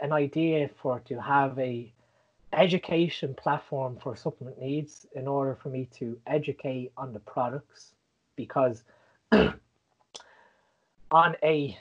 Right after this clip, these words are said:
legal level, it's very difficult to speak about nutritional products surrounding trade standards on your own commercial website. So Lee can't have any <clears throat> education content on the website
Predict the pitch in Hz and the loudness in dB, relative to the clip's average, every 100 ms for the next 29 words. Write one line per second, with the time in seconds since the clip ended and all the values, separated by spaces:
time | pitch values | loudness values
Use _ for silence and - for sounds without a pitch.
0 | - _ 127 175 214 185 165 165 165 165 | -20 _ -2 0 2 2 4 4 4 0
1 | 117 - 120 131 147 151 147 156 151 143 | -4 -10 -12 -2 0 2 0 -2 -4 -4
2 | 131 - _ 139 131 113 _ _ _ - | -6 -8 _ -6 -4 -8 _ _ _ -20
3 | - 151 151 147 135 127 123 - _ _ | -6 -2 -2 -4 -2 -2 -4 -8 _ _
4 | _ - 143 131 156 139 - 123 - 123 | _ -8 -6 -4 -4 -4 -6 -10 -6 -4
5 | 120 113 - - - _ - - 135 127 | -2 -6 -12 -20 -20 _ -20 -14 -4 0
6 | 127 120 107 - 120 113 - - 110 104 | 0 -4 -8 -4 -4 -4 -8 -10 -10 -10
7 | 90 _ - _ _ _ _ _ - - | -20 _ -20 _ _ _ _ _ -20 -20
8 | - _ _ - 156 147 135 - 143 139 | -20 _ _ 0 2 2 0 4 4 4
9 | 135 120 - _ _ - 143 135 127 - | -2 -8 -16 _ _ -12 -4 0 0 -2
10 | 113 117 - 117 104 - 120 120 160 151 | -6 -6 -8 -12 -10 -6 -4 2 2 2
11 | - 160 156 143 143 135 - 139 131 120 | 2 2 0 2 2 2 0 -2 -4 -8
12 | 107 _ _ _ - 196 143 - 143 143 | -14 _ _ _ 2 4 2 -2 0 0
13 | 127 156 143 - 117 135 131 131 117 113 | 0 0 0 -2 -8 -8 -8 -6 -8 -6
14 | - 123 123 113 120 117 - 110 | -4 -4 -4 -2 -2 -4 -4 -4